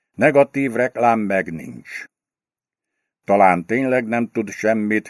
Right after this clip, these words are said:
csak véletlenül beletrafált? Ezt ki kell derítenie. Jobb, ha rászán egy órát, és meghallgatja ezt a fickót.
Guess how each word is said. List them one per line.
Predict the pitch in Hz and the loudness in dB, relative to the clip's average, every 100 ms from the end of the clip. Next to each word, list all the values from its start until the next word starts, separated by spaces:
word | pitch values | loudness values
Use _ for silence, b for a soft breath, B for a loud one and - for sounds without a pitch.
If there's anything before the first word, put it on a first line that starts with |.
| - | -12
csak | - 104 - | -2 -2 -2
véletlenül | 107 104 104 104 101 98 | -4 -2 -4 -6 -6 -2
beletrafált? | 87 90 85 110 147 - 76 67 - - _ _ _ _ _ _ _ - | 0 0 0 0 -2 0 -2 -4 -10 -20 _ _ _ _ _ _ _ -2
Ezt | 147 - - | 0 0 -6
ki | 110 | -4
kell | 107 104 95 | 0 0 0
derítenie. | 92 85 78 - 71 69 60 58 - _ _ _ _ _ _ _ _ | -2 -4 -6 -10 -10 -8 -10 -12 -14 _ _ _ _ _ _ _ _
Jobb, | 104 151 135 _ | 2 2 2 _
ha | 131 | 4
rászán | 110 98 95 90 85 | 6 6 4 2 2
egy | 78 69 - | 0 -10 -4
órát, | 107 104 98 98 - - _ _ | 0 4 4 4 0 -10 _ _
és | 98 82 - | -4 -4 -2
meghallgatja | 117 123 131 131 120 120 - 123 | -4 -2 0 2 2 -2 -2 0
ezt | 113 - | 0 0
a | 123 | -2
fickót. | - 117 - - 76 64 - | -2 -6 -8 -12 -12 -14 -16